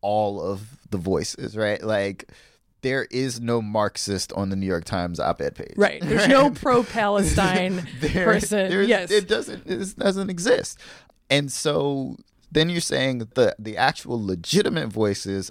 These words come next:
Speaker 1: are those on the, like, center left because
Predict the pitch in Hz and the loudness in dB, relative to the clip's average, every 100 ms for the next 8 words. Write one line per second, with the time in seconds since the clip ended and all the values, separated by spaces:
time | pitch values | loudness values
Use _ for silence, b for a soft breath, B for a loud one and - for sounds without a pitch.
0 | - 101 92 92 90 b b b - 143 | -4 0 0 -2 -4 b b b -4 0
1 | 180 196 - 143 139 131 120 113 104 - | 0 -2 -6 -2 -2 -2 -2 0 -2 -4
2 | - - - 156 - 147 107 85 - - | -10 -4 -2 -2 -2 -2 0 0 -2 -8
3 | 90 107 - - 107 101 98 95 | -8 -6 -4 -2 0 0 -2 -6